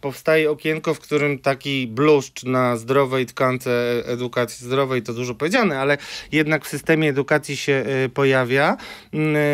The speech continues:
i mamy produkcję masową, e, osób, które potem wchodzą, e, do spółek Skarbu Państwa. A jak to w ogóle jest możliwe? Jak my możemy w ogóle zastanawiać się,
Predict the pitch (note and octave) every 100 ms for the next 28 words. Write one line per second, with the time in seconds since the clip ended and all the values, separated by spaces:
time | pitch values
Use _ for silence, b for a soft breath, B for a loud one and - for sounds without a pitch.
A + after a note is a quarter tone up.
0 | D3 - E3+ E3+ E3 E3 D#3+ D#3+ E3+ E3+
1 | E3 D#3+ D#3 D3+ D#3 D#3+ D3+ - D#3 D3+
2 | D3 C#3+ C3+ D3 D3 D3+ C3+ C#3 C#3 C#3
3 | C#3 - C3+ C3+ C3 C3+ D3 C#3 C#3 -
4 | - C#3+ B2+ D3 C#3+ - D3+ C#3 C#3 C3+
5 | B B B C#3 C3 C#3+ - D3+ C3 -
6 | C#3 B2+ D#3 G3+ - D#3+ E3+ A#3+ E4 C#4+
7 | A#3+ B3 A3+ G#3 G3+ F3+ G#3 G#3+ G#3 F#3+
8 | F#3 F#3+ F#3 F3 F3+ E3+ E3+ F3 E3 F3
9 | D#3 F3